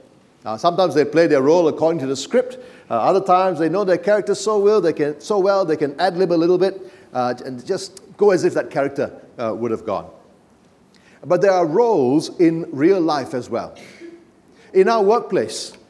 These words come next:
we're expected to, uh, expected to, to act in a professional kind of way. Uh, when we are sick, we play the sick role,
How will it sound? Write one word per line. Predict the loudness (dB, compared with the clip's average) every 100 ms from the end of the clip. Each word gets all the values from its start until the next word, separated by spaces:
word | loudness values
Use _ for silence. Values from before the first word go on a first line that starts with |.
| _ -4
we're | 0 0
expected | -2 -2 -2 0 -2 0
to, | -2 -2 -8 -18 -16
uh, | -16 -14 -10
expected | -10 -10 -8 -8 -2 -4 -2
to, | -2 -2
to | -2 -4
act | -6 -4
in | -6
a | -4
professional | -4 -2 -2 -2 -2
kind | -2 -4 -4
of | -2
way. | -4 -4 -12 -20 _ -20 -20 -20 _ _ -10
Uh, | -2 2
when | 2
we | 2
are | 0
sick, | 0 -4 -4 -8 -20 -20 _ _ -4
we | -2
play | 2 2
the | 2 -2
sick | -4 -2 -4 -2
role, | 2 2 2 -6 -18